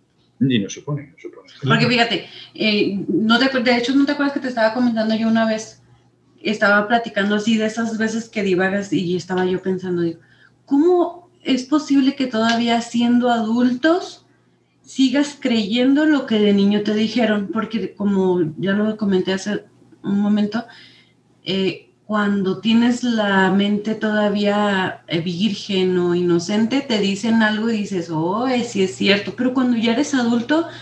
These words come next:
Speaker 2: puedes comprobarlo por ti mismo y decir, "Ve, ¿es posible esto?".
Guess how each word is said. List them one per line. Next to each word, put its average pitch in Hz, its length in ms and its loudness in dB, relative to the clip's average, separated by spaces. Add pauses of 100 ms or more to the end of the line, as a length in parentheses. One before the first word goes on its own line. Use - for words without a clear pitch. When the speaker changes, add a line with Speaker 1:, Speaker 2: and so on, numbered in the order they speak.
(220)
Speaker 2:
puedes 269 320 0
comprobarlo 254 720 0
por 240 240 0
ti 233 120 -2
mismo 240 480 2
y 254 120 0
decir, 202 480 -2 (800)
"Ve, 185 220 0 (160)
¿es 277 120 -2
posible 254 580 0
esto?". 247 440 -2